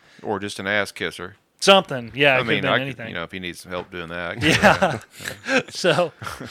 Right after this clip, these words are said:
Speaker 2: yeah, uh, he was nice as could be. I mean, super nice person, uh, kinda exactly what you expected.
Speaker 1: Yeah.
Speaker 2: Uh, his wife showed up with the, with the baby later, uh, probably about fifteen minutes in. Um, she seemed to be a nice lady.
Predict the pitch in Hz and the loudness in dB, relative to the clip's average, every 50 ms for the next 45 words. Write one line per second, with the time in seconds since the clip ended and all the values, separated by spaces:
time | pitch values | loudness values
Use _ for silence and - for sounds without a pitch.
0 | - - - - 175 190 202 220 208 180 160 151 156 143 139 131 - 180 202 220 | -16 -18 -14 0 4 6 8 10 10 10 8 6 6 4 4 4 2 0 0 0
1 | 202 156 156 143 139 139 147 160 160 - - 147 135 - 139 131 123 135 131 127 | 0 0 -2 2 4 6 6 6 6 4 0 -6 -6 -6 -8 -4 -2 0 2 4
2 | 120 120 120 123 120 120 117 113 - - 160 147 - 147 139 135 131 131 127 - | 2 2 2 -2 -6 -8 -8 -8 -4 -2 -2 -2 -2 -2 -2 0 0 0 0 -2
3 | - 135 135 131 - - 139 127 123 120 123 123 131 127 120 117 113 110 107 107 | -4 -4 -4 -4 -4 -6 -6 -6 -6 -8 -10 -8 -4 -2 0 0 0 0 -2 -4
4 | 107 _ _ _ _ _ _ - 156 151 147 143 135 127 123 - 147 135 135 135 | -8 _ _ _ _ _ _ 2 2 4 4 4 2 2 4 4 6 6 6 4
5 | 143 135 131 127 123 123 117 - - - 131 127 - - 135 127 110 95 95 - | 0 -2 -2 -2 -4 -6 -8 -6 -4 -2 -2 -2 -2 -2 -4 -4 -4 -6 -10 -12
6 | 101 - _ _ _ _ _ - 147 135 135 127 123 120 117 110 151 147 131 131 | -14 -16 _ _ _ _ _ 2 4 6 8 8 8 6 4 2 2 0 2 4
7 | 131 139 147 160 156 - - 151 143 143 143 139 151 143 - - 135 127 135 139 | 6 8 8 6 6 2 2 4 6 6 4 4 2 -2 -2 -2 -4 -4 -4 -4
8 | 131 123 - 131 127 135 131 139 139 139 143 139 139 139 131 131 131 135 135 135 | -6 -6 -4 2 4 6 6 6 6 4 2 0 0 0 2 2 4 4 4 2
9 | 139 143 147 151 - _ - 139 135 131 123 120 120 120 117 117 - - 143 135 | 0 -2 -4 -6 -12 _ -4 -2 0 0 0 0 -2 -4 -4 -6 -2 2 4 4
10 | 135 131 131 131 127 127 123 - - 139 - - 147 135 131 131 127 120 - - | 6 4 4 2 2 2 0 -4 -8 -8 -8 -8 -10 -8 -8 -8 -8 -10 -10 -8
11 | 127 123 123 131 135 139 _ _ _ _ _ _ _ _ _ _ _ - 139 139 | -8 -6 -6 -8 -8 -12 _ _ _ _ _ _ _ _ _ _ _ -6 -2 0
12 | 139 135 131 123 117 107 107 110 101 _ _ _ _ _ _ - - 170 170 147 | 2 2 2 2 0 -2 -6 -10 -16 _ _ _ _ _ _ -4 -2 0 0 0
13 | - 165 156 151 143 147 147 143 143 139 143 147 - - 135 127 131 135 139 143 | 0 0 -2 0 2 2 4 4 6 4 4 4 2 2 4 4 4 4 2 -2
14 | 151 147 | -6 -8